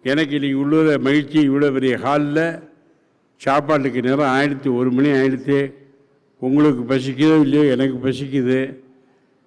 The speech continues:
இருந்தும் கூட ஆடாமல் அசையாமல் அங்கங்கே உட்கார்ந்து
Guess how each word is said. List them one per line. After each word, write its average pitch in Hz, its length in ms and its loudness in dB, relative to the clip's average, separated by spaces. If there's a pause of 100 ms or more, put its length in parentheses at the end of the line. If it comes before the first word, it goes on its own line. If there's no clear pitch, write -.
(200)
இருந்தும் 156 440 0
கூட 160 220 2 (1400)
ஆடாமல் 147 600 2
அசையாமல் 147 680 0
அங்கங்கே 139 500 2 (140)
உட்கார்ந்து 139 460 0